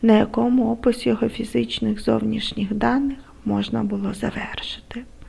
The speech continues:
На тлі офісних колег він був гарний собою, навіть харизматичний і в міру сексуальний мужик, навіть мужичок.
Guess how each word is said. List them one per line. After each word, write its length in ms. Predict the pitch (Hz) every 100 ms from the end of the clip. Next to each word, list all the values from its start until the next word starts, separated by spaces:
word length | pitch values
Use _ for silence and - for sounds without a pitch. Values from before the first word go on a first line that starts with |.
| - - - - - -
На 180 | 233 269
тлі 240 | 269 339 370
офісних 600 | 359 349 330 339 330 -
колег 360 | 311 320 320 320 285
він 220 | 269 277
був 200 | 294 285
гарний 540 | 294 311 302 302 226 220
собою, 680 | - 214 208 214 - 214 - - - - 453
навіть 360 | 453 359 349
харизматичний 1080 | - 349 311 277 254 247 247 202 - - 277
і 40 | 254
в 20 |
міру 300 | 247 220 214
сексуальний 680 | - - - 220 208 208 214
мужик, 760 | 190 202 190 - - - - - - - - - -
навіть 400 | 214 214 - 240
мужичок. 800 | 254 254 262 - - - -